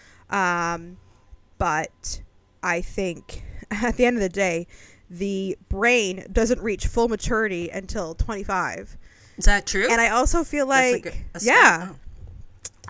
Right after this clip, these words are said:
Speaker 1: that's a fact. Um, but I also feel like, <sighs> you know, if you're twenty-seven and you're still living at home,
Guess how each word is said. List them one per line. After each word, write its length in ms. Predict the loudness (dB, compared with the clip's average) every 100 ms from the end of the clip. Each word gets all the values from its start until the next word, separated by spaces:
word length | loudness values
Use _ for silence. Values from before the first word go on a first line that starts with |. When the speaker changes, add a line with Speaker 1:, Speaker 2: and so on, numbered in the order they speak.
| -4
Speaker 1:
that's 200 | 0 2
a 20 |
fact. 420 | 4 4 2 -6 -16 -16 -20 -20 -20 -20 0
Um, 640 | 4 6 6 2 -2 -12 -16 _ _ _ -2
but 120 | 2
I 100 | 2
also 260 | 2 0 -4
feel 240 | -4 -4
like, 580 | -2 0 -2 -6 -16 -18 -10 -10 -10
<sighs> 300 | -14 -16 -16
you 120 | -12
know, 300 | -8 -8 -8 -14 -20 _ _ -4
if 320 | -2 -2 -4
you're 580 | -2 2 4 4 2 -2 -8
twenty-seven 1040 | -2 -2 0 -2 0 2 2 2 2 -2
and 200 | -6 -8
you're 160 | -4 -4
still 300 | -4 -4 -2
living 340 | -2 -4 -4
at 140 | -6 -6
home, 640 | -6 -8 -6 -10 -12 -14